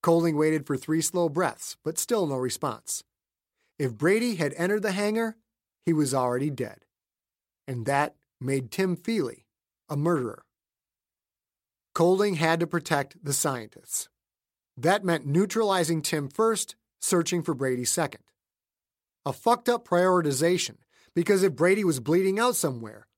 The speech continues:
unable to respond, delaying a search might cause his death.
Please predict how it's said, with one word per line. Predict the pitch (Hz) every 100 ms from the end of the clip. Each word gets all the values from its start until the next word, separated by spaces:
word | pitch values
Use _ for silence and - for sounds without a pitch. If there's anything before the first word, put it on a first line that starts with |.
| -
unable | 156 160 151 151
to | 156
respond, | 156 - 175 156 104 _ _ _ _
delaying | 160 160 180 220 226
a |
search | - 190 190 -
might | 147 220 240
cause | - 180 175 165
his | 143
death. | 113 165 123 -